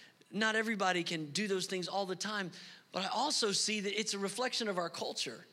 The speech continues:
that, that we are less focused on fellowship. And so Jesus invites us. He says, "Martha,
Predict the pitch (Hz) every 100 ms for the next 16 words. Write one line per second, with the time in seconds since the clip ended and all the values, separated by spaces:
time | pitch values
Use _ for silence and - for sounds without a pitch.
0 | - - - - - 202 202 202 190 208
1 | 233 208 185 185 190 220 254 - - -
2 | 226 226 185 175 175 - 175 175 170 165
3 | - - - - - 226 214 185 143 147
4 | 123 151 147 185 156 151 240 233 254 -
5 | 202 180 156 185 196 - 156 160 175 190
6 | 165 156 185 208 208 180